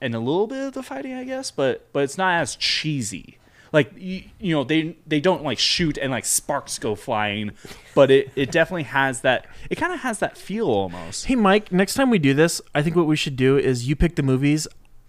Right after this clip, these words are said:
Speaker 2: I will watch the trailers, and then I'll describe 'em to Brad, 'cause I think I could sell him a lot better than you're selling this movie. 'Cause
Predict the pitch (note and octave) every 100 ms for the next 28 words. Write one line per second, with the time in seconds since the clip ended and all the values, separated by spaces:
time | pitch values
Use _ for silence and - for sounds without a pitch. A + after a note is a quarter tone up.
0 | - B2+ D#3+ F3 D#3 B2+ A#2+ C3+ C3 B2+
1 | - - C3+ - B2+ C3 D3 D#3+ - C#3
2 | B2 B2+ B2+ B2 - A#2+ A#2+ A2+ - A#2+
3 | G#2+ G#2+ - E3+ E3 - F#3 G#3 - A3+
4 | - G#3 F#3+ F#3 F#3 F3+ D#3+ - - -
5 | F3+ - F3 - F#3+ - F3+ D#3+ D3+ D#3+
6 | F#3 C#3+ B2 - - - - G3